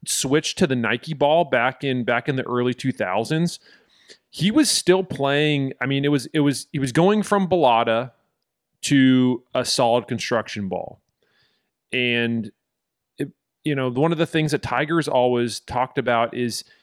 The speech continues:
he's very old school in, in how he chooses to build his equipment setup.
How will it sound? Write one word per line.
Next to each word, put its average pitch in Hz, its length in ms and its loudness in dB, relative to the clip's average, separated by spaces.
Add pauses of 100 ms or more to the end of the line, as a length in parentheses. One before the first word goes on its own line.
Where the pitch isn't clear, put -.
he's 143 240 -2
very 175 200 6
old 147 220 2
school 180 360 2
in, 131 300 -2
in 127 120 -2
how 127 280 0
he 127 440 -4 (640)
chooses 131 520 -2
to 120 240 0
build 113 380 -2
his 107 100 -2
equipment 117 360 -6
setup. 143 400 -2